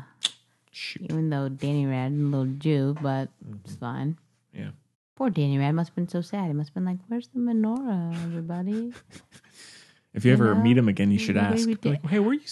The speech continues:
Speaker 2: I
Speaker 1: sad?"
Speaker 2: should have been. Were you sad on the set?
Speaker 1: Mm.
Speaker 2: You mean when I meet him again?
Speaker 1: What's he doing these days?
Speaker 2: Lots. He had his show,
Speaker 1: Oh, oh,
Speaker 2: Miracle
Speaker 1: the,
Speaker 2: Workers,
Speaker 1: that's
Speaker 2: so
Speaker 1: right.
Speaker 2: good. And I believe they're doing a second season, right?
Speaker 1: I think
Speaker 2: Which is
Speaker 1: so.
Speaker 2: like, they weren't planning on it, but we all know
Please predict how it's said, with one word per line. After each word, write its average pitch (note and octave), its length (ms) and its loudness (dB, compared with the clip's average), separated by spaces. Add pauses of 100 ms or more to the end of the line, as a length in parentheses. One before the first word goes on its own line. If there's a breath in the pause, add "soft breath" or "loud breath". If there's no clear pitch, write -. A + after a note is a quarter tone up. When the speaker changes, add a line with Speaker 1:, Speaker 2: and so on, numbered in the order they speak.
Speaker 2:
I F#4 220 10
Speaker 1:
sad?" - 20 6
Speaker 2:
should F4 260 8
have A4+ 120 10
been. E4 340 12
Were D#4 80 10
you F#4+ 240 12
sad B3+ 480 10
on E4 200 8
the E4+ 100 4
set? B3+ 680 2
Speaker 1:
Mm. G3 200 2 (220)
Speaker 2:
You F3 120 2
mean D#3 320 2
when C#3 200 0
I D#3 140 2
meet F3+ 160 2
him G3+ 160 2
again? G#3+ 500 0 (380)
Speaker 1:
What's A#3 200 0
he G3 100 4
doing G#2 340 2
these - 180 -4
days? - 320 -8 (560)
Speaker 2:
Lots. - 480 -8 (500)
He A3 100 0
had A#3+ 200 8
his B3 200 6
show, - 160 2
Speaker 1:
Oh, E3+ 140 12
oh, D3 40 12
Speaker 2:
Miracle D3 280 10
Speaker 1:
the, F3+ 60 8
Speaker 2:
Workers, D3 460 4
Speaker 1:
that's G#2 200 6
Speaker 2:
so E3+ 160 4
Speaker 1:
right. E3+ 80 2
Speaker 2:
good. D#3+ 240 2
And D3+ 120 2
I D#3 200 2 (100)
believe F3 220 0
they're F#3+ 100 2
doing F3+ 200 0
a D3+ 40 0
second D#3+ 360 -2
season, D3 460 -2
right? C#3 380 -2
Speaker 1:
I - 20 -4
think - 200 0
Speaker 2:
Which D3+ 100 0
is - 80 -2
Speaker 1:
so. - 60 -6
Speaker 2:
like, C#3+ 180 -2
they C#3+ 80 -2
weren't D3+ 220 0
planning D3 360 0
on C3 120 0
it, C3 120 -4
but B2+ 120 -4
we B2+ 120 -4
all A2 120 -6
know - 120 -10